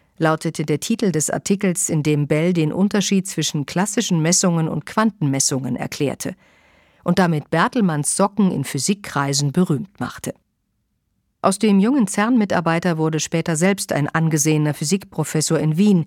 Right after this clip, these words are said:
der wichtige Fachartikel über fundamentale Fragen der Quantentheorie schrieb.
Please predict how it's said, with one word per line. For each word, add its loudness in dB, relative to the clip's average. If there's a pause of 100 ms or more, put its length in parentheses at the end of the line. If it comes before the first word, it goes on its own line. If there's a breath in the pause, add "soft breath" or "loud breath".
(360 loud breath)
der 0
wichtige 0
Fachartikel -2
über -2
fundamentale 0
Fragen 0
der -2
Quantentheorie -4
schrieb. -6